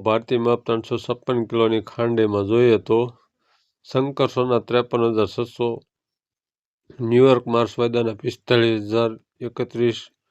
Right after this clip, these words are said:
ન્યૂયોર્ક મે વાયદાના છેતાલીસ હજાર આઠ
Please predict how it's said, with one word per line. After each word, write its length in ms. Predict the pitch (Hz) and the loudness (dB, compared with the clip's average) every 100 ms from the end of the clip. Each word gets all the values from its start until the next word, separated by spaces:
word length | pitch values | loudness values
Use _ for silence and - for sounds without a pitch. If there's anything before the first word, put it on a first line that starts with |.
| _ _ _ _ _ _ _ - | _ _ _ _ _ _ _ -16
ન્યૂયોર્ક 540 | 139 113 120 135 135 127 | -10 -2 4 6 4 4
મે 160 | 120 | 4
વાયદાના 480 | 127 123 120 117 117 101 - | 6 6 4 2 0 -2 -12
છેતાલીસ 680 | - 127 123 127 120 113 107 | -6 -4 -2 2 2 2 0
હજાર 240 | 98 104 101 | -2 -2 0
આઠ 320 | 110 113 - | 2 2 -2